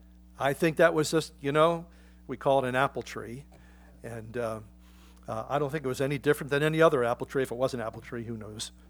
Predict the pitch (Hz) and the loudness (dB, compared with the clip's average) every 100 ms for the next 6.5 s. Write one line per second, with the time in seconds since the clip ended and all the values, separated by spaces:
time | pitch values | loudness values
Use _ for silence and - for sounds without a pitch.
0 | - - - - - - - - - - | -20 -20 -20 -20 -20 -20 -20 -20 -20 -20
1 | - - - 123 120 - 123 113 104 101 | -20 -20 -6 -4 -4 -4 -4 -4 -8 -16
2 | - - - - - - - - - 139 | -20 -20 -20 -20 -20 -20 -20 -20 -8 -4
3 | 127 113 131 135 127 120 120 120 120 131 | -2 0 0 0 -2 -6 -4 -2 0 0
4 | 117 107 - - 135 - - 143 135 - | 0 -2 -8 -12 -6 -2 4 4 2 -2
5 | 123 117 113 - 123 85 131 127 123 123 | -4 -4 -6 -4 -6 -4 -4 0 0 0
6 | 113 120 139 123 110 | -2 -2 -2 -4 -6